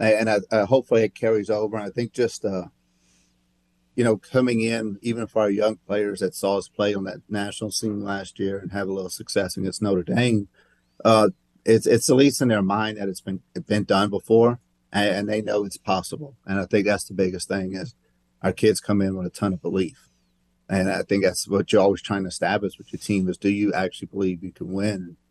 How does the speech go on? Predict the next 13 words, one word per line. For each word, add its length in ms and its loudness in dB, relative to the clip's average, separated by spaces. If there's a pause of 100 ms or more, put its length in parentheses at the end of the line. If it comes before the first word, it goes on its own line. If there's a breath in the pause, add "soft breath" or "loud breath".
(320)
That 200 2
this 220 4
team 260 -2
has 100 -2
been 160 -2
mature 440 2
all 180 2
season, 560 -2 (220)
and, 180 -2
and 240 -2
they 140 4
truly 580 4
have, 220 -2